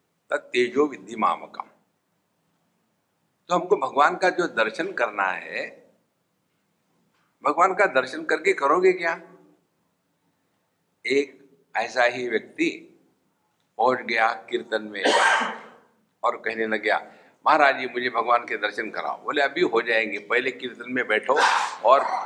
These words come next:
राम नाम का बढ़िया हम लोग गान करेंगे।" खूब धूम धड़ाके से हुआ, और फिर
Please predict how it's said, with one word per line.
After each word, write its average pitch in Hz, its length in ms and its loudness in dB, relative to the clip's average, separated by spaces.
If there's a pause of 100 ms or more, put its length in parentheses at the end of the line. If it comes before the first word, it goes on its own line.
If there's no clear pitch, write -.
(300)
राम 127 240 4
नाम 117 280 2
का 113 160 2
बढ़िया 117 640 0
हम 110 220 -2
लोग 113 380 -6 (340)
गान 98 440 0
करेंगे।" 80 540 -10 (760)
खूब 156 260 -2
धूम 131 180 0
धड़ाके 110 420 0
से 101 100 -12
हुआ, 85 320 -14 (1600)
और 104 100 2
फिर - 580 -2